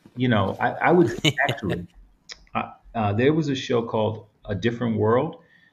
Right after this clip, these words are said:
Speaker 1: Uh, it
Speaker 2: Mm.
Speaker 1: was like a spinoff of The Cosby Show, and it was about historically black, uh, historically, it was set in a historically black, uh, college. And
Speaker 2: Mm.
Speaker 1: that was, it opened my eyes to, uh,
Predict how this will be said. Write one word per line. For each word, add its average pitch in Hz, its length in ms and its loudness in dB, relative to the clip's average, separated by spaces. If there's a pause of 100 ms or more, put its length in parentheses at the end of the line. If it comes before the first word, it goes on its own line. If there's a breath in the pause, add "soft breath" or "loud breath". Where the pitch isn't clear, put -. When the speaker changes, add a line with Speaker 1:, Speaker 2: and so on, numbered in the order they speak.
(260 soft breath)
Speaker 1:
Uh, 92 440 2
it 101 120 -2
Speaker 2:
Mm. 92 40 -4
Speaker 1:
was 92 140 -8
like 92 160 -4
a 90 60 -10
spinoff 110 560 -2
of 92 160 -4
The 95 80 -8
Cosby 101 480 0
Show, 92 640 -6
and 101 160 -6
it 95 80 -6
was 92 180 -4
about 98 540 -2 (760)
historically 104 460 -2
black, 101 360 -2 (600)
uh, 87 240 -6
historically, 110 540 0
it 113 60 -2
was 101 220 -4
set - 540 -2
in 98 100 -4
a 90 60 -4
historically 92 480 -6
black, 95 500 -4
uh, 95 120 -8
college. 98 600 2 (500 soft breath)
And 107 300 2
Speaker 2:
Mm. 113 140 -4 (100)
Speaker 1:
that 151 240 2
was, 120 340 -2
it 143 220 -4
opened 113 320 0
my 117 160 0
eyes 107 500 -4
to, 95 540 -4 (400 loud breath)
uh, 92 420 -4